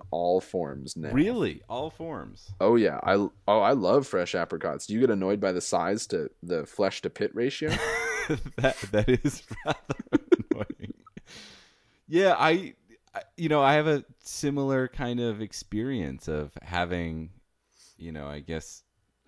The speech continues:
Speaker 2: my father was just Northern European versus Central
Speaker 1: <laughs>
Speaker 2: European, I guess, versus a, a true Scandinavian. But yeah, apricots around,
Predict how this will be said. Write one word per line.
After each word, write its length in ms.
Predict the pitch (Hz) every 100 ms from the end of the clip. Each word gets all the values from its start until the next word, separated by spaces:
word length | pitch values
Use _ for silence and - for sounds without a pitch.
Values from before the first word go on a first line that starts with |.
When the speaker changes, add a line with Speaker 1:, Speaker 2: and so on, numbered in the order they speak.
| 57
Speaker 2:
my 160 | 71
father 320 | 80 76 73 71
was 320 | 71 - - -
just 180 | 80 _ 82
Northern 400 | 76 80 78 76
European 500 | 73 76 76 76 73
versus 680 | 73 71 - 73 67 - _ -
Central 500 | - 90 82 87 78
Speaker 1:
<laughs> 20 |
Speaker 2:
European, 420 | 127 - 78 73
I 80 | 69
guess, 280 | 71 76 -
versus 480 | 78 - 73 71 65
a, 280 | - -
a 20 | 82
true 240 | - 82
Scandinavian. 720 | - 87 78 71 76 90 76
But 180 | 73 67
yeah, 260 | 80 98 -
apricots 720 | 78 82 104 - 98 104 -
around, 640 | 82 69 71 82 90 101